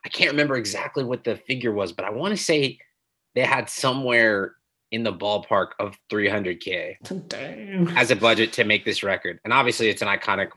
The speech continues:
Speaker 1: pop punk record that changed the game in a lot of ways, Ocean Avenue. And I just thought about, like, what a temporal marker it is that a pop punk band had that kind of budget to make a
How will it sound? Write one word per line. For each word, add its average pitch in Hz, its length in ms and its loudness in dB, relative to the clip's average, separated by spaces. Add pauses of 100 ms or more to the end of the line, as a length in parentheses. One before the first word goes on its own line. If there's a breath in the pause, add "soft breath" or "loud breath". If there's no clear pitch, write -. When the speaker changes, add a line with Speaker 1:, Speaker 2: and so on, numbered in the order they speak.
Speaker 1:
pop - 220 -8
punk 92 160 -2
record 87 240 -6
that 87 120 -12 (160)
changed 101 280 -4
the 82 80 -10
game 82 140 -12
in 82 40 -10
a 85 40 -8
lot 82 120 -8
of 82 80 -10
ways, 82 400 -12
Ocean 90 240 -6
Avenue. 78 420 -18 (500)
And 139 120 2
I 143 60 4
just 147 220 0
thought 143 160 4
about, 117 260 0
like, 101 260 -2 (760)
what 143 220 4
a 135 40 4
temporal 127 580 4
marker 104 440 2
it 90 200 0
is 90 220 -4
that 87 160 -8
a - 100 -16 (240)
pop 127 400 0
punk 98 280 -6
band 80 340 -12 (540)
had 110 340 0
that 120 240 0
kind 127 180 0
of 104 140 -8
budget 101 400 -2 (440)
to 120 120 -2
make 120 220 2
a 101 180 -4